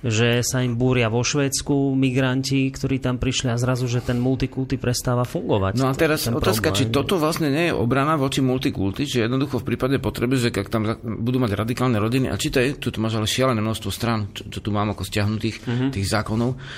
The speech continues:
Speaker 2: tak tam sú aj práva na to, aby to d-, d-, dieťa bolo vychovávané v, v úcte k inej, iným kultúram, hej. Ale to nie je právo, to je vzdelanie, to je povinné vzdelanie. Rozumieš? Že,
Speaker 1: Mhm.
Speaker 2: e, e, je dosť možné,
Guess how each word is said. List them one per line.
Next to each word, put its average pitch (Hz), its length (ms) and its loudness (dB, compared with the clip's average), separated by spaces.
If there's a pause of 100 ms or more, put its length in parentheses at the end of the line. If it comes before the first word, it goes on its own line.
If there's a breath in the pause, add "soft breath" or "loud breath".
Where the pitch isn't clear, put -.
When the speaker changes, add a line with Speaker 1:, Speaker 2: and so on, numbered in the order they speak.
(260 loud breath)
Speaker 2:
tak 107 160 -2
tam 143 220 0
sú 127 180 0
aj 117 160 2 (380)
práva 139 260 0
na 131 160 0
to, 143 160 0
aby 120 140 2
to - 100 -6
d-, 98 160 -4
d-, - 240 -8 (320)
dieťa 113 320 0
bolo 113 160 2
vychovávané 117 640 0
v, 82 80 -8 (260)
v - 140 -10
úcte 131 320 0
k 113 160 2
inej, 131 320 2 (480)
iným 143 240 2
kultúram, 101 560 -2
hej. 101 240 -2 (500 loud breath)
Ale 131 140 0
to 180 80 -2
nie 185 160 2
je - 80 -4
právo, 131 160 2
to 120 160 0
je 104 80 0
vzdelanie, 104 320 0
to 120 80 0
je 101 80 -6
povinné 113 240 2
vzdelanie. 90 480 -4 (1400)
Rozumieš? 139 360 0 (240 loud breath)
Že, 117 160 4
Speaker 1:
Mhm. 117 80 4
Speaker 2:
e, 127 60 2 (640)
e, 135 100 2
je 127 160 2
dosť 160 160 2
možné, 104 300 0